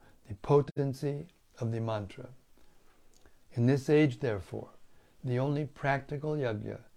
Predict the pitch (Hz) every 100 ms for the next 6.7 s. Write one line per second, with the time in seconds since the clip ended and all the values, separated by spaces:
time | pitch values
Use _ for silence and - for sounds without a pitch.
0 | - - - - 101 - 123 127 - 165
1 | 160 127 120 110 104 95 92 - - -
2 | - - - - - 117 98 127 135 143
3 | 156 135 110 107 120 127 139 139 - -
4 | - - 120 - 123 110 107 95 - -
5 | - - - - - - - 127 127 147
6 | 143 143 - - - 107 104